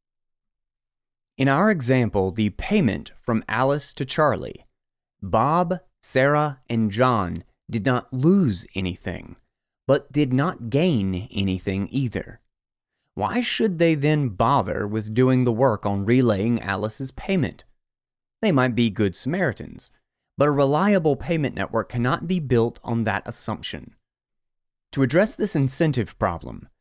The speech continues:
Bob, John, and Sarah can claim a fee for relaying Alice's payment. How this fee is calculated must be broadcast in advance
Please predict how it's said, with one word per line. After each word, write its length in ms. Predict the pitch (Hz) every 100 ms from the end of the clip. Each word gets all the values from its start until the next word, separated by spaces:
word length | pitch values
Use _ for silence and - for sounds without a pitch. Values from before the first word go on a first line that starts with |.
| _ _ -
Bob, 480 | 101 139 180 170 135
John, 380 | 139 139 139
and 260 | - 117 107
Sarah 420 | - 139 104 87
can 200 | - 104
claim 380 | - 123 139 165 -
a 100 | 156
fee 420 | - 202 139 185
for 180 | - 123
relaying 680 | 113 165 165 107 104 120
Alice's 500 | - 98 107 - 120
payment. 520 | - - 139 92 - - _ _ _ _ _ _ _ -
How 160 | 160 196
this 320 | 196 175 -
fee 340 | - 156 143
is 160 | 104 -
calculated 720 | - 135 - 107 90 95 92
must 220 | 110 -
be 80 | 110
broadcast 800 | 87 127 156 147 139 127 127 -
in 160 | 143 160
advance 720 | 151 123 156 104 65 -